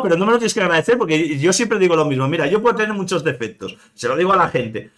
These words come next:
pero yo intento ser muy sincero y contar mi verdad, y, y ca-, y mi verdad, pues, es la que conozco.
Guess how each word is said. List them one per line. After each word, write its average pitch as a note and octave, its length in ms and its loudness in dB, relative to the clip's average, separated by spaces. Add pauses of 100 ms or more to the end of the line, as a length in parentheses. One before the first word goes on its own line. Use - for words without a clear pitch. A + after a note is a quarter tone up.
(200)
pero C#3+ 200 2
yo F3 180 2 (180)
intento F#3 380 -2
ser A3 200 0
muy F#3+ 120 0
sincero F#3 500 2
y C#3+ 60 -2
contar D#3 560 -4
mi D3+ 220 -2
verdad, C#3 480 2 (120)
y, B2+ 220 -6 (100)
y C3 40 -6
ca-, C#3+ 260 -2
y B2+ 140 -2
mi B2+ 160 -2
verdad, B2+ 340 0
pues, D#3 160 -2
es E3+ 80 0
la A3 120 2
que D#3+ 120 -4
conozco. C#3 540 -2